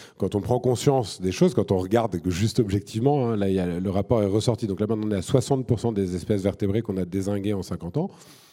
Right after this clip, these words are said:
Ça va, hein, soixante pour cent. C'est pas, enfin, je veux dire, c'est pas, il y a, il y a des gens qui disent, « Oui, mais les hommes, toutes les générations, leurs problèmes, on s'en sort. » Non, non, là, on a dézingué soixante pour cent du vivant en cinquante ans. Le problème, il commence à être, à être costaud. Et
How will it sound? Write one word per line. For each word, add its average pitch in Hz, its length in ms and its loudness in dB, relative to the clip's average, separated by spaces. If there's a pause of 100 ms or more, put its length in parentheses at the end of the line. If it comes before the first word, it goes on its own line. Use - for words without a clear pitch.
(320)
Ça 101 120 -4
va, 139 100 2
hein, 107 60 -2
soixante 101 380 -2
pour 90 160 -4
cent. 151 180 0 (300)
C'est 117 140 -2
pas, 135 180 4
enfin, 113 160 2
je 104 60 0
veux 117 80 4
dire, 110 280 4 (840)
c'est 110 140 -2
pas, 123 180 4
il 107 260 4
y 110 40 4
a, 110 40 4
il 110 60 2
y 113 40 4
a 110 40 2
des 117 80 2
gens 135 100 4
qui 139 120 0
disent, « 131 100 4
Oui, 160 140 6
mais 139 200 4
les 127 280 4
hommes, 123 240 4
toutes 127 160 -2
les 120 80 4
générations, 110 560 0
leurs 101 160 2
problèmes, 104 500 0
on 92 180 -2
s'en 107 140 -2
sort. » 90 220 -2
Non, 101 120 -4
non, 95 120 -4
là, 80 120 -6
on 87 80 -6
a 87 80 -2
dézingué 95 380 -2
soixante 113 380 -2
pour 110 100 0
cent 113 140 -2
du 104 80 -6
vivant 113 240 2
en 104 60 -2
cinquante 101 380 -4
ans. 139 140 2
Le 117 120 0
problème, 113 340 -2
il 101 40 -6
commence 101 300 -4
à 95 60 2
être, 90 180 -4
à 85 140 -4
être 90 100 -8
costaud. 165 420 2 (520)
Et 123 220 2